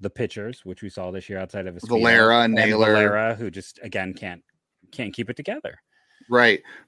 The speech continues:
Speaker 2: But it, it just felt like a year ago we were talking about how, you know, oh, you've got Will Brennan right now, and you've got Kwan, and you've got Valera, and then,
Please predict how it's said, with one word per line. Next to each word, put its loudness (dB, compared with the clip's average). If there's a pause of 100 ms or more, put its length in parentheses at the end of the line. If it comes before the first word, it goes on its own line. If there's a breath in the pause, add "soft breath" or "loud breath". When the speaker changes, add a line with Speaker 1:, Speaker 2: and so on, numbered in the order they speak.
Speaker 2:
But 8
it, 4
it 4
just 0
felt 4
like 4
a 2
year 4
ago 2
we 0
were 2
talking 0
about 0
how, 2 (560 soft breath)
you -4
know, -2
oh, 8
you've 2
got 2
Will 8
Brennan 6
right -2
now, -2
and -10
you've -4
got -2
Kwan, 4
and -8
you've -2
got 2
Valera, 4
and 0
then, 0